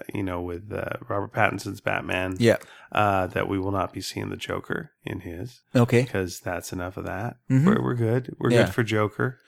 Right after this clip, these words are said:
Speaker 1: We're,
Speaker 2: Who,
Speaker 1: we're
Speaker 2: who
Speaker 1: Joker
Speaker 2: should
Speaker 1: ho-
Speaker 2: be the, who should be the villain in the Batman movie?
Speaker 1: You know, I'm gonna, I'm gonna steal from Sterling Gates, who's, um, a ri-, a comic book writer and also a writer for The Flash.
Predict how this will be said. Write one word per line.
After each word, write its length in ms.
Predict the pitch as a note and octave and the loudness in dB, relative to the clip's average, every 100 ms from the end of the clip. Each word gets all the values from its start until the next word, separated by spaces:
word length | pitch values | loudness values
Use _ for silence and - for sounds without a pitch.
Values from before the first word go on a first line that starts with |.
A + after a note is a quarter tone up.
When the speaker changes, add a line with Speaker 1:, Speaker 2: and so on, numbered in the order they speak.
| - | -8
Speaker 1:
We're, 100 | B2 | 6
Speaker 2:
Who, 160 | A#2 A#2 | 8 8
Speaker 1:
we're 80 | B2 | 6
Speaker 2:
who 60 | |
Speaker 1:
Joker 200 | B2+ A3 | 6 6
Speaker 2:
should 140 | G#3+ G3+ | 8 6
Speaker 1:
ho- 60 | |
Speaker 2:
be 120 | E3 D#3+ | 8 8
the, 160 | C#3+ | 8
who 100 | C3 | 8
should 160 | F3+ D#3 | 4 6
be 80 | D#3 | 6
the 100 | C#3 | 6
villain 420 | B2+ C#3+ A2+ F#2+ | 6 6 6 2
in 120 | F#2+ | 0
the 80 | F2 | -2
Batman 360 | G2 G#2 F#2+ F2+ | -2 -2 -2 -2
movie? 220 | F2+ F2 | -4 2
Speaker 1:
You 60 | |
know, 140 | C#3 D3 | 8 8
I'm 80 | D3+ | 8
gonna, 240 | D#3 B2+ | 6 4
I'm 140 | - | 4
gonna 140 | B2 A#2 | 4 2
steal 320 | - C#3+ C#3 | 0 4 4
from 240 | C#3 A#2+ A2 | 4 0 0
Sterling 440 | - A#2+ A2+ G#2+ | 2 2 4 2
Gates, 460 | G#2 G#2 G2+ - - | 0 0 0 -4 -6
who's, 500 | G#2 G2 G2+ G#2+ A#2 | -2 -2 -4 -8 -12
um, 400 | - - - F#2 _ - - | -10 -10 -10 -10 _ -10 -4
a 160 | G#2+ | -2
ri-, 240 | G2 G#2+ G2+ | 0 2 2
a 120 | G2+ | 0
comic 340 | - A#2 A2 | 0 0 0
book 160 | - G2+ | -4 -4
writer 340 | G#2 G2 G2 | 0 0 0
and 80 | F#2+ | -2
also 280 | F#2 G2 G2+ | -4 -4 -6
a 20 | |
writer 240 | G2+ G2+ G2 | -6 -6 -6
for 160 | - | -10
The 100 | G2 | -12
Flash. 520 | G2+ G#2 G2+ G2+ - | -8 -6 -4 -6 -10